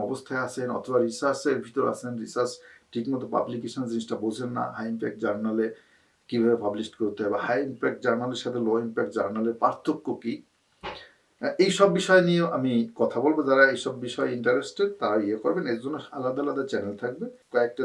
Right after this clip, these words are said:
জিনিস আলোচনা করব। একটা হলো, আমি আবার বলছি, ফাইভ ই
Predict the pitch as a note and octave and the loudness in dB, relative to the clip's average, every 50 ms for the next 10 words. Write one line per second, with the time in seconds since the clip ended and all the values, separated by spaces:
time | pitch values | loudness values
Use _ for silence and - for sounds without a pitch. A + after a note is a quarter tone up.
0 | A#2+ A#2+ B2+ B2+ - C#3 C#3+ C#3 - - E3 D#3+ D#3+ - F3 F3 F3+ G#3 A#3 C4 | -4 -4 -8 -10 -6 -4 -4 -4 -6 -6 -8 -8 -2 0 0 0 2 0 -2 -2
1 | C4 - B2 - - A#2+ - A2+ A#2 A#2+ B2 A2+ - _ - A#2+ A2 A2 G#2+ G2+ | -4 -10 -16 -12 -8 -6 -4 -2 -2 -2 -2 -4 -6 _ -12 -8 -4 -2 -2 0
2 | G#2 A2+ A#2 A#2 C3+ D3+ D3+ - - A2 A2+ - - - G#2+ G#2 A2+ A2+ A2+ - | 2 2 2 2 0 -2 -4 -4 -6 -10 -10 -10 -4 -4 -2 2 2 2 0 0
3 | - - D#3+ | -4 -4 -2